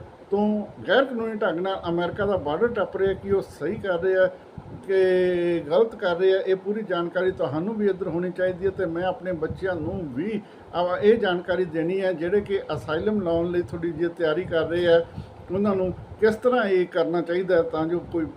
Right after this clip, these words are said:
ਲਾਭ ਮਿਲ ਸਕੇ, ਜਾਂ ਕਿਸ ਤਰ੍ਹਾਂ ਨਹੀਂ ਕਰਨਾ ਚਾਹੀਦਾ ਤਾਂ ਵੀ ਲਾਭ ਮਿਲ ਸਕੇ। ਤਾਂ ਇਹ ਪੂਰੀ ਗੱਲਬਾਤ ਆਪਾਂ ਕਰਾਂਗੇ। ਬੜੀ ਹੈਰਾਨੀ ਹੁੰਦੀ ਹੈ ਗਾਇਸ ਦੋਸਤੋ, ਕਿ ਸਭ ਤੋਂ ਪਹਿਲਾਂ ਸਾਡੇ ਪੰਜਾਬੀਆਂ ਦਾ ਕੈਨੇਡਾ ਜਿਹੜਾ ਹੈਗਾ ਡ੍ਰੀਮ ਕੰਟਰੀ ਸੀਗਾ, ਲੇਕਿਨ ਹੁਣ ਉਹਨਾਂ ਦਾ ਡ੍ਰੀਮ ਕੰਟਰੀ ਅ-, ਅਮਰੀਕਾ ਬਣ ਗਿਆ ਹੈਗਾ।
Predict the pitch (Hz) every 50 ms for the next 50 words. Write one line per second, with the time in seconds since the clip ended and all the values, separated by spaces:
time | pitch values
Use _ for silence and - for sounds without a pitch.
0 | - - 143 147 139 139 143 175 202 214 202 196 190 180 185 190 190 185 190 196
1 | 190 170 180 175 170 - - 180 170 - - 175 170 165 156 147 139 143 180 220
2 | - - 190 170 165 170 170 165 165 165 160 170 170 165 170 165 160 160 - -
3 | 151 175 202 196 180 147 147 156 170 170 175 175 175 170 170 190 185 202 214 220
4 | 214 - - - - - 208 208 202 196 196 196 190 202 175 180 175 175 180 185
5 | 175 - 185 170 175 185 170 - 170 165 196 208 214 208 185 185 180 190 160 170
6 | 165 165 170 190 202 185 175 185 180 190 180 - 170 170 170 175 165 170 170 156
7 | - - 196 196 196 190 - - - - - - 202 208 202 - 208 208 214 214
8 | 226 220 202 202 202 202 196 - 185 185 196 190 190 180 180 170 170 170 202 202
9 | 196 196 208 190 - 180 170 170 175 180 226 226 208 196 190 196 170 175 180 196
10 | 196 175 147 175 190 208 208 208 196 185 180 - 185 180 180 - 196 185 190 185
11 | 180 180 180 175 - 196 175 165 - 156 175 214 214 202 196 190 190 185 180 180
12 | 175 170 165 - - - - - - - 156 202 233 254 254 233 220 202 190 -
13 | 175 190 202 196 185 - - - - - - - - 190 190 202 196 202 220 220
14 | 226 233 220 - 175 165 175 170 175 185 170 165 165 165 165 170 160 160